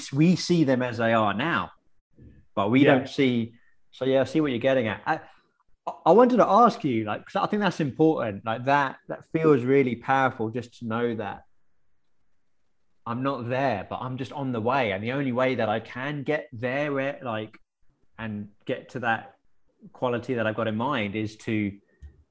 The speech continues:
Speaker 1: is, is just to go through, just to go through it and just keep
Speaker 2: Exactly.
Speaker 1: improving.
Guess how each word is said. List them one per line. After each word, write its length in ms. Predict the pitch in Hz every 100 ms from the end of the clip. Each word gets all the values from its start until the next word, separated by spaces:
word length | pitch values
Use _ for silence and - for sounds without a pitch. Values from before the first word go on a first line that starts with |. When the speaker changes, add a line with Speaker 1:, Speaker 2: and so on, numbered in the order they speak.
| _ _ _ _ _ _ _ _ _ _ _ _ _ _ _
Speaker 1:
is, 120 | 135 123
is 120 | 135 113
just 240 | 135 -
to 60 | 127
go 240 | 131 123
through, 320 | 117 151 143 123
just 180 | 117
to 60 | -
go 240 | 131 117
through 260 | 110 139 160
it 140 | 113
and 120 | 95 104
just 240 | 110 - - - _ _ -
keep 140 | 135
Speaker 2:
Exactly. 340 | 117 123 147 160
Speaker 1:
improving. 340 | 147 104 95